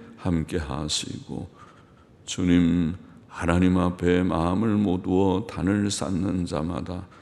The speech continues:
하나님께서 은혜를 주시고 부족하고 연약한 종에게 은혜를 주시고 성경 말씀을 몇 마디 바르게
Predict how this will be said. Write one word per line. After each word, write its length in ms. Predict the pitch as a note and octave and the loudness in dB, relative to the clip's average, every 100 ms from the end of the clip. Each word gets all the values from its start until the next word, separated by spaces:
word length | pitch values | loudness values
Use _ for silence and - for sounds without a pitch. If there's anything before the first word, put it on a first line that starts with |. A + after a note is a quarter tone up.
| - - - - | -20 -20 -20 -8
하나님께서 1300 | - E2 D2+ D2+ D#2+ - E2 D2+ - D#2 D#2 F2+ G#2 - - - - _ - - | 0 2 4 2 0 -2 -4 -4 -4 -2 -2 -6 -10 -16 -20 -20 -20 _ -12 -2
은혜를 500 | F2+ D#2 D2 D2 C#2 | 2 2 2 0 -2
주시고 600 | D2+ - C2 - - F#2+ - - - - - | -6 -8 -8 -10 -12 -14 -16 -20 -20 -20 -8
부족하고 880 | - F2+ F2 E2+ E2+ E2 E2+ E2 E2 | 0 4 6 6 4 4 6 6 4
연약한 520 | E2+ D#2+ E2+ D#2+ D#2+ | 2 2 4 2 2
종에게 1000 | D#2 D2+ E2 D2+ D#2 D2 D#2+ D2+ D2+ - - - | 0 0 2 2 2 2 2 2 0 -4 -8 -6
은혜를 460 | E2 D2+ D#2+ D#2+ D2+ | 0 2 2 0 -2
주시고 840 | D#2 - C#2+ C2 D#2+ G2 - - - - - - | -4 -4 -6 -4 -4 -4 -6 -10 -20 -20 -20 -20
성경 560 | - - F2+ F2 F2 F2 | -8 0 4 6 6 6
말씀을 960 | F2 F2 E2 - E2+ E2+ E2 E2+ E2 E2+ - - - - | 4 2 0 0 0 2 2 0 -4 -8 -16 -20 -20 -10
몇 180 | E2+ D#2+ | -2 2
마디 720 | D#2+ D#2 D#2+ D#2+ D#2+ G2+ D#3+ - - | 2 2 0 0 0 0 -4 -8 -18
바르게 720 | - - D#2+ A2 G#2 D#2 F2+ | -8 -2 0 2 2 0 -4